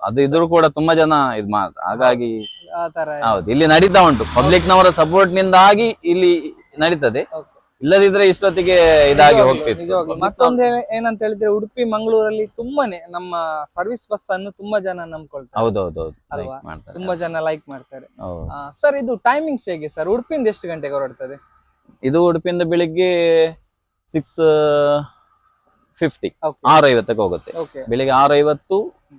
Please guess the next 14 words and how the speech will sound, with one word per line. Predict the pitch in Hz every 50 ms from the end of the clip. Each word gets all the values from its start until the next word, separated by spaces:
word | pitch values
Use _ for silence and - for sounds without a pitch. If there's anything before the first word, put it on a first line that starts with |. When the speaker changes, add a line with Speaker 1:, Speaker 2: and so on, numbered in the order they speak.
| _ -
Speaker 1:
ಏಳು, | 131 139 147 151 170 196
ಏಳು | 180 147 147 139 127 110
ಐದು | 95 90
ಮೂರು | 101 117 139 143 135 127
ಗಾಡಿ | 127 127 127 147 156 143 120 - _ -
ಒಟ್ಟಿಗೆ | 127 127 131 143 139
ಹೋಗುತ್ತೆ. | 131 120 104 87 85 80 131
ಅಂದ್ರೆ | 151 147 143 143
ಮಿಡ್ಲ್ | 139 151 156 165 165
ಅಲ್ಲಿ | 156 151
ಒಂದ್ | 143 139 135
ಎರಡು | 139 147 143 143 135 117 110
ಬೇರೆ | 120 117 107 95 87
ಇದೆ. | 82 95 - -